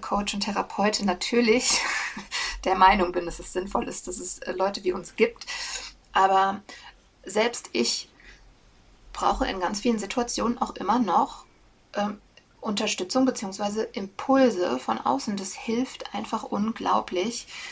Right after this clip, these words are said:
ähm, wenn von außen jemand mit auf die Situation guckt und uns auch, ähm, durch diese Schritte begleitet, die ich eben schon genannt habe, als eine mögliche Herangehensweise. Ja? Nochmal,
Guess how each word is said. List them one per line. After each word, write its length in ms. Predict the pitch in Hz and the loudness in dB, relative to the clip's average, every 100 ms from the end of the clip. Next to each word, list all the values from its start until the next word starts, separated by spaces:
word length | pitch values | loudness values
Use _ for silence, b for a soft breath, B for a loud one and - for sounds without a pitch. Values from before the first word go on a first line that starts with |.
| B | B
ähm, 280 | - 208 202 | -2 -2 2
wenn 140 | 202 202 | 0 0
von 200 | 220 - | -4 -2
außen 320 | 180 220 233 | -2 0 -2
jemand 520 | 196 190 208 240 - | 0 0 0 0 -2
mit 320 | 214 233 - | -2 -2 0
auf 160 | 202 202 | 0 0
die 100 | 226 | -4
Situation 880 | 214 208 196 190 - 190 185 226 269 - - | -8 -4 -4 -2 -4 0 2 2 -2 -6 -4
guckt 480 | - 320 - - - B B B B B - | 2 2 0 -14 -16 B B B B B -2
und 400 | 226 226 - - | 0 0 -4 -2
uns 420 | 233 247 262 - | 2 4 4 0
auch, 380 | - 214 226 - b b b - - | 2 2 2 -4 b b b -14 -2
ähm, 260 | 214 214 220 - | -2 -2 -8 -4
durch 260 | 247 254 | 0 0
diese 240 | - 214 214 | -2 -6 -2
Schritte 680 | - - 277 226 208 202 214 - _ _ | -2 -2 -4 0 2 2 -2 -12 _ _
begleitet, 580 | 220 - 202 185 190 196 | -6 -2 2 2 0 -4
die 80 | 190 | -8
ich 120 | - | -6
eben 180 | 190 196 | -4 -2
schon 180 | 190 190 | -4 -4
genannt 320 | 180 180 - | -4 -4 -4
habe, 140 | 202 | -4
als 200 | - 359 - - | -4 -6 -8 -2
eine 240 | - 175 180 | 2 2 2
mögliche 440 | 180 180 202 185 | 0 -2 -2 -4
Herangehensweise. 960 | 175 165 175 180 170 165 - 170 175 185 190 | -2 -2 -2 -4 -6 -6 -2 -2 -2 -6 -6
Ja? 280 | 196 214 240 - - | -2 -2 -2 -6 -10
Nochmal, 460 | 175 226 214 220 | -6 2 2 2